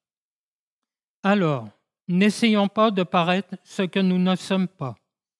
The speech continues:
mais laissons-nous plutôt pénétrer par la lumière de la parole de Dieu et par l'action du Saint-Esprit, afin de pouvoir bénéficier du pardon de Dieu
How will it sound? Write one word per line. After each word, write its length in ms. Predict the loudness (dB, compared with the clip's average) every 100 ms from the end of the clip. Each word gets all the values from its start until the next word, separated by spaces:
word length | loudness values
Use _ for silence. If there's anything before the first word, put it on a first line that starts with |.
| _ _ _
mais 160 | -2 2
laissons-nous 640 | 2 0 0 2 2 0
plutôt 480 | -2 -4 -4 -2 -4
pénétrer 640 | -2 0 0 -2 -4 -4
par 240 | -2 -2
la 120 | 0 0
lumière 480 | 0 0 0 0
de 140 | -2 -4
la 160 | -4
parole 360 | -2 -2 -2 -2
de 140 | -2
Dieu 320 | -4 -4 -6 -6 -12 _ _ _ _
et 120 | -6
par 220 | -2 0 2
l'action 500 | 0 -2 -4 -2 0
du 160 | -2
Saint-Esprit, 840 | -2 -2 0 0 -4 -6 -8 -6 -6 _ _ _ _ _ _
afin 420 | -2 -2 0 0
de 160 | 0 -4
pouvoir 420 | -4 -2 2 0
bénéficier 840 | 2 0 2 0 -2 -6 -4 -4 -2
du 160 | -6
pardon 460 | -4 0 0 0 -2
de 180 | -2 -6
Dieu 340 | -4 -4 -4